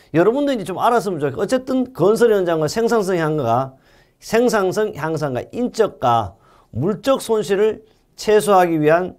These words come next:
안전 계획을 수립하고, 근데 여기 이게 우리 출제 기준에서 직무 내용이 하고자 하는 것이 책과 동일합니다. 안전 계획을 수립하고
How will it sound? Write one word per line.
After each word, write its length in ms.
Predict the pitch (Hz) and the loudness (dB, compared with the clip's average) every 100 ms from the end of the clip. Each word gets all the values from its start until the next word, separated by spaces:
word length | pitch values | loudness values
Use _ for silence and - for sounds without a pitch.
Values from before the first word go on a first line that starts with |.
| _ _ _ | _ _ _
안전 460 | _ 135 160 175 170 | _ 0 2 2 0
계획을 400 | 165 170 170 165 | 2 2 2 -2
수립하고, 540 | - 208 165 156 135 | -2 -2 0 0 -2
근데 300 | 123 110 113 - _ - | -6 -6 -8 -10 _ 0
여기 260 | 220 254 208 | 2 2 2
이게 120 | 214 | 2
우리 480 | 196 196 226 - - _ _ _ - | 4 2 0 -4 -10 _ _ _ -8
출제 480 | 247 214 247 226 220 | -8 0 4 4 2
기준에서 720 | 156 180 196 175 156 180 185 | -6 -2 2 2 2 0 0
직무 320 | - 202 202 | -2 -2 0
내용이 320 | 196 170 165 - - | 2 2 -2 -6 -10
하고자 420 | - 180 180 143 | -6 -4 -2 -2
하는 200 | 131 131 | -2 -4
것이 400 | 120 120 160 - | -4 -6 -8 -8
책과 380 | 185 180 175 170 | -12 -4 -4 -2
동일합니다. 720 | 170 175 135 101 92 - - _ _ _ - | -4 -2 -2 -2 -8 -12 -20 _ _ _ -4
안전 340 | 147 175 214 | 0 2 2
계획을 300 | 190 226 226 | 6 6 4
수립하고 760 | 202 196 180 151 139 151 - | 2 2 4 2 2 -2 -4